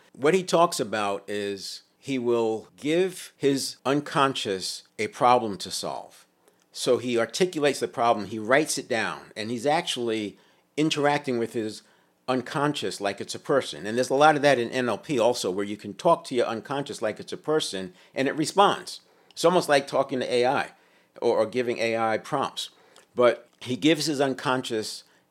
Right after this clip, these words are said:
a problem to solve. And then he goes out and does something completely unrelated. He'll ride his bicycle, he'll go for a walk, he'll just go out,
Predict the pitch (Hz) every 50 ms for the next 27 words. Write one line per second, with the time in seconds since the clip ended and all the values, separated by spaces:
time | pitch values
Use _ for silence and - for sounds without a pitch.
0 | _ - 110 107 - - - 139 127 131 131 127 113 110 - - 98 - - 117
1 | 98 87 73 - - - - - _ - 117 117 117 107 107 160 165 160 151 147
2 | 143 143 123 113 131 123 123 120 117 120 120 110 - 107 101 98 117 110 - -
3 | 120 104 - 110 95 104 98 - 117 131 - 101 117 117 110 110 110 107 104 -
4 | 113 107 107 98 104 98 101 98 90 78 73 69 76 87 85 85 104 104 98 90
5 | 80 78 - - 120 131 135 - - 135 127 - 123 117 110 98 87 92 90 85
6 | - 82 82 90 95 117 127 127 123 - - - 101 90 90 90 87 - 87 85
7 | 87 85 82 80